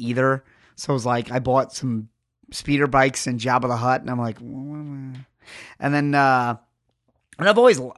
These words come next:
you know, I never turned against it like some people, but I would forget about it for a while, and then the videotapes came out, and I would watch 'em and get into it for a few months and drop it again.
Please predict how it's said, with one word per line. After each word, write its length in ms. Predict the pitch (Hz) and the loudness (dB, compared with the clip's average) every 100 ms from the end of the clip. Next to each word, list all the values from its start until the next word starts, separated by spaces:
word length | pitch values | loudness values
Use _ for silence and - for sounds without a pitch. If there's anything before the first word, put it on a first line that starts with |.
| - | -8
you 100 | 151 | -4
know, 140 | 156 | -2
I 100 | 135 | 0
never 560 | 151 156 165 165 147 131 - - | 0 0 2 4 2 -2 -10 -6
turned 260 | 175 151 | -4 -4
against 560 | 131 117 131 123 135 - | -6 -8 -8 -6 -6 -6
it 200 | 175 - | -6 -2
like 140 | 156 | -4
some 180 | - 165 | -2 -6
people, 320 | 180 185 202 | -6 -8 -8
but 360 | 196 147 139 - _ _ _ _ | 0 0 0 -6 _ _ _ _
I 100 | - 269 | 0 0
would 100 | 226 | 0
forget 300 | 165 151 151 | 0 2 4
about 180 | 147 | 4
it 40 | 139 | 2
for 180 | - 139 | 0 -2
a 40 | |
while, 400 | 123 120 127 131 | 0 2 4 4
and 120 | 127 | 4
then 100 | 143 | 2
the 60 | 147 | 0
videotapes 600 | 117 120 127 120 127 - | -2 0 0 0 -4 -4
came 200 | - 120 | -4 -2
out, 160 | 117 | -2
and 100 | 117 | -2
I 60 | 117 | -2
would 100 | 113 | -4
watch 320 | 110 117 - | -4 -6 -6
'em 220 | 123 123 | -6 -4
and 120 | 123 117 | -4 -4
get 160 | 123 | -2
into 240 | 120 117 120 | -2 -2 -4
it 80 | |
for 120 | 113 120 | -6 -6
a 40 | |
few 120 | 123 | -4
months 300 | 123 120 113 | -2 -2 -6
and 80 | 123 | -8
drop 240 | 117 110 - | -8 -8 -8
it 40 | |
again. 320 | 110 113 113 | -6 -4 -6